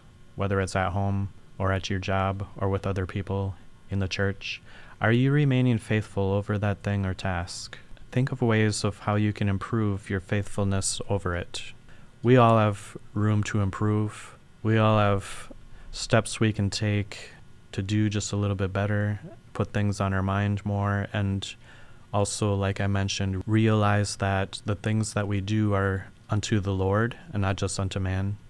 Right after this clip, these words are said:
So if we think about that, doing things unto Jesus, maybe we will put just a little more effort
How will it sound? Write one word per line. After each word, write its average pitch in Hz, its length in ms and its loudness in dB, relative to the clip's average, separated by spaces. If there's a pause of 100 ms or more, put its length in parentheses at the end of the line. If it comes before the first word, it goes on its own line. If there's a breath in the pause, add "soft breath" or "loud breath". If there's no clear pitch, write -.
(220 loud breath)
So - 180 2
if 110 160 0
we 117 80 4
think 147 200 2
about 101 260 0
that, - 480 -6 (400 loud breath)
doing 120 300 2
things 107 380 0
unto 101 220 -2
Jesus, 98 920 -4 (600 loud breath)
maybe 110 380 2
we 113 160 2
will 101 200 2
put - 260 -4
just - 220 -2
a 107 40 -2
little 120 220 2
more 117 200 4
effort 110 520 -2